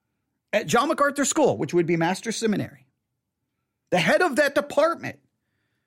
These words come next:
seemingly has taught that the wife should endure abuse like a missionary endures persecution. I am not claiming that he's making,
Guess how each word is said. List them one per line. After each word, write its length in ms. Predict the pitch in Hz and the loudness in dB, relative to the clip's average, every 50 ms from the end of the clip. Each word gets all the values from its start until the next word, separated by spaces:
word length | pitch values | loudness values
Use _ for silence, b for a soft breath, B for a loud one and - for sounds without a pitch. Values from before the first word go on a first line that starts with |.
| _ _ _ _ _ _ - | _ _ _ _ _ _ -8
seemingly 880 | - - - - - 339 359 381 381 349 302 233 165 143 143 175 170 B B B | -4 -2 2 2 4 4 4 4 4 2 2 2 2 2 0 0 -2 B B B
has 320 | 214 220 214 - - - | 0 0 0 0 -4 -4
taught 440 | - - 302 294 247 190 180 180 - B B B | 0 2 2 4 4 4 2 2 -2 B B B
that 120 | 202 233 226 | 0 2 2
the 80 | 233 | 2
wife 400 | 214 202 254 302 330 320 262 220 | 2 4 4 4 4 2 2 0
should 240 | 208 - - 254 214 | -2 -2 -2 0 2
endure 500 | 226 226 214 175 269 302 311 311 285 247 - | 2 2 2 2 2 2 4 4 2 2 2
abuse 760 | - 254 214 175 165 202 320 349 302 208 196 208 202 - - B B B | 2 0 0 0 -2 -2 0 2 2 2 2 0 -2 -8 -12 B B B
like 240 | B 220 226 233 233 | B 0 0 2 2
a 60 | 233 | 2
missionary 800 | 220 226 277 302 - - 262 233 196 185 190 190 190 185 180 180 _ - | 2 2 2 0 0 0 2 2 2 2 2 2 2 2 0 -2 _ -4
endures 340 | 208 196 156 190 208 190 | -2 2 2 2 2 2
persecution. 640 | - 202 180 - - 175 - 214 165 - - 110 - b b b b b b b | 0 -4 -6 -6 -6 -4 -2 -2 -2 -2 -4 -10 -12 b b b b b b b
I 120 | 165 175 | -4 -2
am 240 | 170 165 156 147 151 | -2 -2 -2 -2 0
not 340 | 165 233 269 262 185 185 - | 2 2 2 2 2 0 -2
claiming 480 | - - 170 135 110 107 107 113 139 147 B B B | -4 -4 -4 -4 -4 -4 -6 -8 -10 -10 B B B
that 140 | B 156 135 | B -2 0
he's 240 | 165 202 175 147 | 0 0 0 0
making, 420 | 170 180 175 170 - 175 147 139 | -2 -2 -4 -2 -2 -4 -4 -4